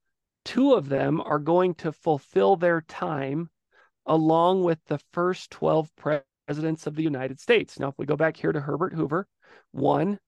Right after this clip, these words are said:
two, three, four, five by Kennedy, six, seven, eight, nine, ten, eleven, twelve, thirteen, fourteen,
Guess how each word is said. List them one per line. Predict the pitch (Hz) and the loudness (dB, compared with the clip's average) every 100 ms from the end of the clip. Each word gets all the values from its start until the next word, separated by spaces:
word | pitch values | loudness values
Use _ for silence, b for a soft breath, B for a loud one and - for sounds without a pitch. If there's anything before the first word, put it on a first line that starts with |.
| _ _ | _ _
two, | - 156 151 180 - | 0 2 2 0 -6
three, | - 147 165 190 _ | -8 -6 -4 -8 _
four, | 160 147 151 175 | -4 -2 -4 -6
five | _ 151 151 170 175 | _ -2 0 -2 -2
by | 185 | -4
Kennedy, | 190 - 147 131 143 196 _ _ _ _ _ _ _ _ _ _ _ _ | -4 -6 -8 -6 -8 -10 _ _ _ _ _ _ _ _ _ _ _ _
six, | - - 180 208 - - - | -20 -2 2 2 -2 -20 -20
seven, | - - 170 156 156 - - | -12 2 2 4 0 -4 -6
eight, | 147 151 151 _ | -2 -2 -4 _
nine, | 131 135 143 156 170 180 | -6 -2 -2 -2 -2 -6
ten, | - 139 139 139 - | -6 -4 -4 -6 -6
eleven, | 123 143 143 147 151 | -6 -2 -2 -2 -6
twelve, | - - 135 131 131 _ - | -8 -6 -4 -2 -4 _ -6
thirteen, | 147 - - 147 147 - | -6 -6 -8 -6 -6 -8
fourteen, | - 147 - - 123 123 131 | -6 -6 -6 -10 -8 -8 -10